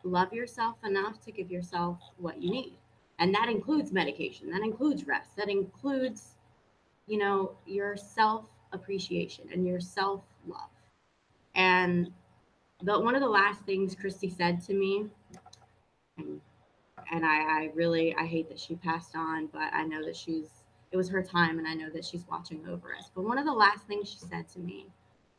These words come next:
was, "Keep fighting. I love your spirit." And that was the thing about Christy, is that she always empowered everyone that she talked to.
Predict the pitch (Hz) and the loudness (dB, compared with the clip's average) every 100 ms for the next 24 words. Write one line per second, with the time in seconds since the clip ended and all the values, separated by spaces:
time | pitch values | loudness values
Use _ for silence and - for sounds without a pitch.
0 | - 214 349 392 - 180 175 180 - - | -12 2 2 2 4 4 4 0 -10 -20
1 | _ _ _ _ _ - 190 262 285 196 | _ _ _ _ _ -4 2 4 4 0
2 | 175 - 160 101 101 _ _ _ _ _ | -6 -8 -10 -10 -16 _ _ _ _ _
3 | _ _ _ _ - 220 277 339 339 311 | _ _ _ _ 2 8 10 10 6 2
4 | 233 214 165 170 - - - 170 - 208 | 2 2 0 -2 -6 -12 -14 -16 -6 0
5 | 175 175 185 185 - - 226 208 226 269 | 2 4 4 4 -2 -6 0 6 8 8
6 | 277 247 202 208 214 196 175 180 180 165 | 6 0 -2 2 2 4 2 4 4 2
7 | - - - 190 185 185 - 180 | -2 -10 -10 -8 -6 -6 -8 -14